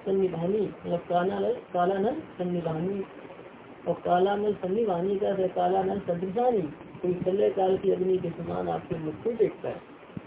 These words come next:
दिशा न जाने या पूर्वा कर विवेकन दिशा न जाना,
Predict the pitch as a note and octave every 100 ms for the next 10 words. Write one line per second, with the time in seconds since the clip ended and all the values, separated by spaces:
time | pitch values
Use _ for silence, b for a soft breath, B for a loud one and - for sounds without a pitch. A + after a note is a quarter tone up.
0 | - - - E3 F#3+ A3 A3+ A3 G#3+ G#3+
1 | A3 - - - - - F#3+ F#3+ F#3 G3+
2 | G#3 A3+ A#3+ A3+ A3 F#3+ F#3 F#3+ G3+ B3
3 | B3 F#3+ G#3 F#3+ F3 D#3+ D3 C3+